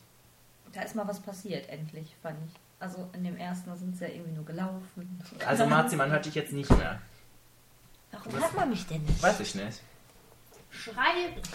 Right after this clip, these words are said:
Speaker 3: los.
Speaker 1: <clears throat> Will ich ja nicht.
Speaker 3: Oh.
Speaker 1: Also da ist auf jeden Fall mal was passiert, endlich.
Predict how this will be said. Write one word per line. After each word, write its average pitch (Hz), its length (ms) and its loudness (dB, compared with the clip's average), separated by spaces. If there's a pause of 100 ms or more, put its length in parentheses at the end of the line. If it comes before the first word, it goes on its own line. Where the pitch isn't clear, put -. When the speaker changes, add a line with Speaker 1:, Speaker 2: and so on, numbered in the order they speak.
Speaker 3:
los. - 320 2
Speaker 1:
<clears throat> - 800 10
Will 262 180 -4
ich - 140 -4
ja 160 180 2
nicht. - 280 -12 (180)
Speaker 3:
Oh. 196 640 2 (480)
Speaker 1:
Also 208 200 2
da 226 80 8
ist 220 200 2
auf 196 100 -2
jeden 220 180 0
Fall 214 120 2
mal 190 120 4
was 180 160 2
passiert, 170 460 -2
endlich. 151 300 2